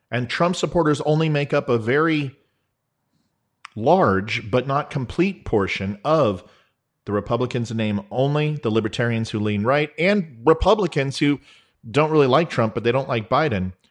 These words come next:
they might be comfortable with mail-in ballots. And they've embraced it. That means there is a huge,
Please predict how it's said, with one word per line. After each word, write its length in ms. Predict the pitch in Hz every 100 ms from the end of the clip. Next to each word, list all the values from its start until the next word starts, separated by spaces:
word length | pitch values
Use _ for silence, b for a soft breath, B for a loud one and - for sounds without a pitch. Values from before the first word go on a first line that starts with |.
| _ _ _ _ _ _ _ 117
they 340 | 101 151 214
might 240 | 196 175
be 80 | 156
comfortable 380 | 147 156 147 120
with 120 | 104
mail-in 320 | 107 110 101
ballots. 520 | 98 120 69 - - _ _ _ _ _ _ _ _ _ _ _ _ _ _ _ - 117
And 120 | 117
they've 140 | 117
embraced 500 | 110 101 139 160 -
it. 200 | 82 - _ b b b b b
That 220 | 135 175
means 200 | 180 165
there 160 | 143 139
is 140 | 123
a 40 | 117
huge, 680 | - - 175 143 95 -